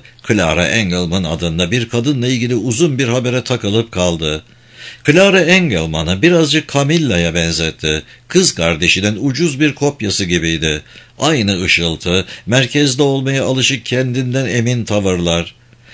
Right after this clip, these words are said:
Lisbeth'in bu kadınla ilgilenmek gibi bir niyeti gerçekten yoktu. Yapacak başka işleri vardı. Yine de okumaya devam etti. Öyle kendini vermeden üstün körü.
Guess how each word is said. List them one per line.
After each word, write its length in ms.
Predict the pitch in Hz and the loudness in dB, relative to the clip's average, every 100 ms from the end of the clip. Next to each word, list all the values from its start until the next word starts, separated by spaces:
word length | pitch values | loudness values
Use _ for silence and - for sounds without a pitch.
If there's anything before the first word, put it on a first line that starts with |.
| - - | -20 -2
Lisbeth'in 600 | 113 220 104 78 95 107 | 2 2 0 -2 -2 -2
bu 100 | 139 | -2
kadınla 400 | 135 139 151 147 | -2 -2 0 0
ilgilenmek 680 | 139 143 139 143 131 151 160 | 0 0 0 0 0 0 0
gibi 260 | 147 147 131 | 0 2 2
bir 200 | 131 120 | -2 -2
niyeti 320 | 135 127 127 | -2 -2 0
gerçekten 580 | 151 160 127 117 107 101 | 0 0 -2 -2 0 0
yoktu. 580 | 92 90 82 85 85 - | 2 0 -2 -4 -4 -4
Yapacak 460 | 85 85 92 110 92 | -6 -4 -4 -4 -4
başka 260 | 107 - 135 | -2 -2 0
işleri 380 | 131 101 90 | 0 0 0
vardı. 300 | 80 82 78 | 2 0 0
Yine 280 | 101 175 156 | -2 0 2
de 40 | 151 | 0
okumaya 460 | 143 135 139 139 | 0 -2 -2 0
devam 380 | 113 92 95 92 | 0 2 2 2
etti. 460 | 85 - 78 76 73 - - - | -2 -2 -2 -2 -4 -12 -20 -2
Öyle 300 | 147 165 131 | 4 4 4
kendini 460 | - 143 135 143 131 | 2 0 0 0 0
vermeden 460 | 160 123 78 73 | 0 0 -2 -4
üstün 520 | 73 131 - 131 139 107 | -4 -2 -2 0 0 -2
körü. 420 | 87 78 76 | -4 -2 -4